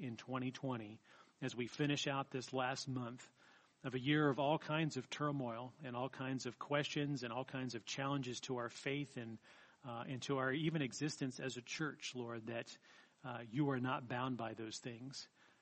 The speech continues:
and that your power can, uh, eradicate even the, the, the most, uh,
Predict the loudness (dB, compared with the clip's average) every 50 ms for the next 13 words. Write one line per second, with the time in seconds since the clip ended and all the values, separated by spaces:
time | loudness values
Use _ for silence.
0 | _ _ _ -2 0 0 2 0 0 2 2 4 4 4 2 2 4 4 6 6
1 | 8 6 4 2 2 -2 -2 -2 0 0 -2 -2 -4 -6 -18 -20 -20 -20 _ _
2 | -4 -4 -4 -2 -2 0 2 4 4 6 4 2 0 0 0 0 0 0 0 0
3 | 2 4 4 4 2 2 0 -2 -2 -2 -2 -2 -2 -2 -4 -2 0 0 0 0
4 | 0 -2 -2 -6 -8 -14 _ -20 -20 -20 -20 -20 _ _ -4 -4 -4 -4 -6 -8